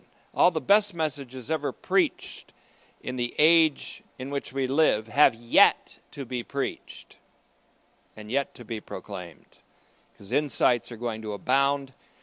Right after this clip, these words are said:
more and more and more. Paul insists on this against an opponent, and indeed against an opposition gospel, so-called, gospel so-called,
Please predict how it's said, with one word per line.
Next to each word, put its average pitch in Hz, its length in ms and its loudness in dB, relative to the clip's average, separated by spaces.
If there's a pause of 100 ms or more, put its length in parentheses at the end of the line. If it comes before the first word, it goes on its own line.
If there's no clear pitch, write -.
(180)
more 120 280 0
and 113 100 -4
more 110 260 -2
and 104 240 -10
more. 101 340 -8 (280)
Paul 190 280 10
insists 202 560 4
on 131 260 6
this - 480 -6 (1800)
against 175 460 6
an 156 100 0
opponent, 175 600 4 (180)
and 143 160 0
indeed 180 540 2
against 175 600 2
an 147 160 0
opposition 160 1000 2 (140)
gospel, 160 540 6
so-called, 120 1000 4
gospel 165 540 6
so-called, 92 880 0